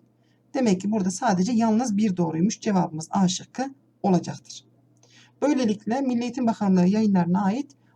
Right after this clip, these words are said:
onuncu sınıf matematik ders kitabındaki polinomlar ünitesinin ölçme ve değerlendirme sorularının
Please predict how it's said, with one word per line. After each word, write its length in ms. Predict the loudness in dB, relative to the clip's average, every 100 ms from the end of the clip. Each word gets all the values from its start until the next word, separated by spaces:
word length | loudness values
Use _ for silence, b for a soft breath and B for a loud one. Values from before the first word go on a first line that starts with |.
| b
onuncu 340 | 2 4 2
sınıf 220 | -2 -4 -2
matematik 420 | -2 -2 -4 -4
ders 180 | -4 -4
kitabındaki 640 | -4 -2 -2 -4 -8 -8 -10 _ _ _ b b b _
polinomlar 500 | 0 2 2 2 0
ünitesinin 500 | 0 0 2 4 4 4
ölçme 340 | 0 0 0
ve 100 | 0
değerlendirme 500 | 0 2 4 2 -2
sorularının 640 | -4 0 2 2 0 0